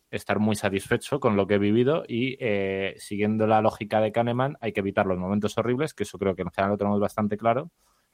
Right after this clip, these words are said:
buscar momentos increíbles, momentos de mu-, de, de mucha felicidad, y esto creo que ya mucha gente no lo tiene tan claro, y yo el primero, porque, eh, me descubro muchas veces, este fin de semana, por ejemplo, me ha pasado,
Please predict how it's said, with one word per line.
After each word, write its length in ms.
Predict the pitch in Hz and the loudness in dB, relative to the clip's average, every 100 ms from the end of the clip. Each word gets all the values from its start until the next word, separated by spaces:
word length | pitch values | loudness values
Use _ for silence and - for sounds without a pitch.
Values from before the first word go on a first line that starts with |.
| _ | _
buscar 360 | - 107 - 120 | -6 -4 2 4
momentos 640 | 123 120 120 104 95 - _ _ | 6 4 2 0 -4 -6 _ _
increíbles, 600 | 127 110 104 117 127 151 | -4 0 2 4 2 0
momentos 400 | 110 113 104 98 | 0 0 -2 -4
de 80 | 95 | -4
mu-, 200 | 101 104 _ _ | -6 -8 _ _
de, 220 | 101 98 | -4 -4
de 180 | 101 104 | -2 -4
mucha 420 | 98 113 - 113 | -2 -2 0 0
felicidad, 580 | 104 110 104 - 107 160 - _ _ - _ | 0 0 -2 0 0 0 -6 _ _ -20 _
y 280 | 139 143 - | 0 0 -2
esto 280 | 135 - 147 | -8 -2 2
creo 160 | 143 | 4
que 100 | 120 | 6
ya 260 | 127 117 - _ _ _ | 6 4 2 _ _ _
mucha 240 | 135 135 | -6 -6
gente 280 | 131 131 107 | -4 -2 0
no 80 | 120 | 0
lo 100 | 131 | 0
tiene 220 | 139 139 | 0 0
tan 180 | 135 135 | 0 0
claro, 300 | 139 151 - | 2 0 -2
y 100 | 113 | 2
yo 120 | 117 | 2
el 120 | 143 | 2
primero, 440 | - 104 131 - - _ _ _ _ | 2 0 0 -6 -18 _ _ _ _
porque, 340 | 113 107 107 - | -2 0 -2 -4
eh, 520 | 113 104 104 104 104 110 | 0 2 2 2 -2 -2
me 140 | 107 | -2
descubro 580 | 104 101 - 127 135 139 | -2 -2 -2 2 4 2
muchas 400 | 139 135 135 120 | 0 -2 -2 0
veces, 600 | 131 - 92 85 - _ | -4 -4 -10 -10 -16 _
este 380 | - 104 127 - | -20 -14 -8 -4
fin 140 | 123 123 | -4 -4
de 80 | |
semana, 220 | 104 117 110 | -2 -2 0
por 80 | |
ejemplo, 320 | 110 117 110 104 | -2 -2 -2 0
me 80 | |
ha 40 | 98 | 0
pasado, 380 | 90 - 90 | -6 -8 -10